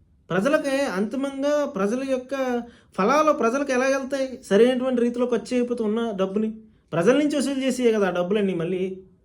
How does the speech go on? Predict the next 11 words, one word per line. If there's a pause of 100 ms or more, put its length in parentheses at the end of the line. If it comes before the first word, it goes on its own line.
(200)
వివిధ
రూపాల్లో (400)
మళ్ళీ
ప్రజలకు
ఎలా
వెళ్తాయి
అంటే
ఇది
ఇట్లాగే. (340)
ఆ, (100)
కాబట్టి